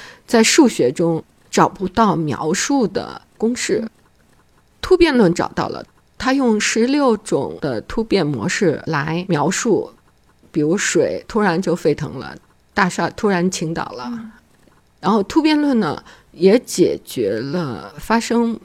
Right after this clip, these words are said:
Speaker 1: 非线性变化。我们说线性变化就是，呃，均匀的、匀速的、前后相系的这种连贯性的运动。非线性呢，就是突然发生了质的变化，跟原来的变化都不一致了。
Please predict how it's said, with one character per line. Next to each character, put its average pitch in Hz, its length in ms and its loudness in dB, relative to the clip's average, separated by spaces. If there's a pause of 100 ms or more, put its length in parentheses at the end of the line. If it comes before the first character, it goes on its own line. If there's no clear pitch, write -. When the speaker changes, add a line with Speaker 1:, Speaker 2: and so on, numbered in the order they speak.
(100)
Speaker 1:
非 311 340 4
线 285 280 0
性 202 220 0
变 190 300 0
化。 190 240 -4 (480)
我 175 200 0
们 170 60 -2
说 220 140 2
线 311 260 4
性 214 180 4
变 185 120 4
化 180 200 2
就 170 180 -2
是， 160 260 -4 (180)
呃， 185 160 0
均 269 300 0
匀 165 300 4
的、 143 220 0
匀 151 260 -2
速 190 240 0
的、 117 340 -6 (160)
前 180 240 0
后 220 140 0
相 240 240 0
系 233 260 -2
的 170 160 0
这 156 200 0
种 123 320 -6 (160)
连 170 180 4
贯 262 180 4
性 175 200 0
的 147 100 -2
运 143 180 -4
动。 - 240 -10 (600)
非 330 220 2
线 294 180 4
性 233 220 2
呢， 190 120 2
就 196 160 -2
是 196 160 -2
突 - 200 0
然 220 180 4
发 226 180 0
生 220 180 -2
了 208 100 -2
质 330 180 2
的 139 100 -4
变 120 260 -4
化， 117 360 -8 (300)
跟 277 200 2
原 233 160 6
来 240 140 4
的 233 80 2
变 247 180 4
化 240 140 0
都 269 180 -4
不 - 140 -2
一 277 220 2
致 330 160 4
了。 - 240 2